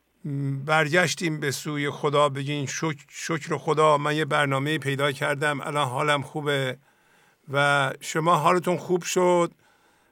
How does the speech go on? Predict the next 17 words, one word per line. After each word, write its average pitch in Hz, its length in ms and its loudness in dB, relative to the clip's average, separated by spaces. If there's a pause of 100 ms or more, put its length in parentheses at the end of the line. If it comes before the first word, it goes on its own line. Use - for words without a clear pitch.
عوض 160 400 4
این 185 100 0
که 156 120 -4
شکر 175 420 0
کنید، 156 380 -2
متواضع 143 600 2
بشید، 170 580 0 (1040)
بش-، - 180 -12 (120)
به 160 80 -4 (140)
اعتراف 156 560 2
خودتون 170 440 -2
رفتیم 156 420 2
با 147 100 2
یه 151 120 2
مرد 160 380 2
دیگه، 143 480 -2 (840)
اه، 131 420 -2